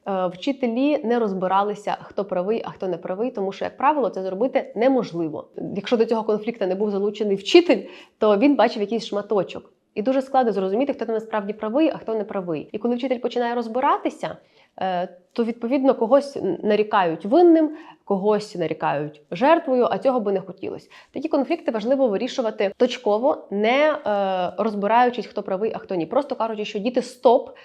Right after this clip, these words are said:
ні, у нас так заборонено себе поводити в класі,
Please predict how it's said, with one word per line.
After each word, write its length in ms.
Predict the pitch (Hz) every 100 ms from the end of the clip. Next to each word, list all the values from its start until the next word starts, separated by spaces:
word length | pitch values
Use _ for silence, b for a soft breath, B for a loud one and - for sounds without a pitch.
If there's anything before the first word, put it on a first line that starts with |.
| B _
ні, 360 | 208 202 311 B B -
у 100 | 226
нас 220 | 240 247
так 180 | 214 180
заборонено 720 | 226 220 220 180 160 160 -
себе 240 | - 196 180
поводити 420 | 180 170 170 165
в 60 | 160
класі, 440 | 175 233 311 320